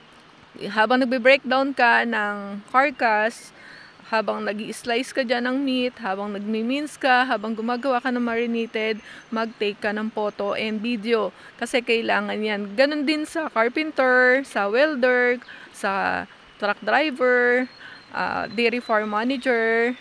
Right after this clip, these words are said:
yung kung ano man yung posisyon na inyong ina-applyan, kailangan yung photo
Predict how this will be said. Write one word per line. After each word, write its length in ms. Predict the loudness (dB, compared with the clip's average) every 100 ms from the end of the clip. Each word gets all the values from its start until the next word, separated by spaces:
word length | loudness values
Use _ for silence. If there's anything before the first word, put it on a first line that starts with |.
| -16 -8
yung 160 | -6 -2
kung 160 | -2
ano 160 | 0 -2
man 160 | -4 -4
yung 160 | -4
posisyon 480 | -6 -6 -4 -2 -2
na 80 | -2
inyong 320 | -2 -4 -4
ina-applyan, 720 | -2 0 0 -2 -2 0 -2 -4 -16 -20 0
kailangan 800 | 2 4 4 2 2 2 2 -2 -6 -20 -18
yung 400 | -8 -4 -4 -4
photo 480 | -2 -2 0 -2 -2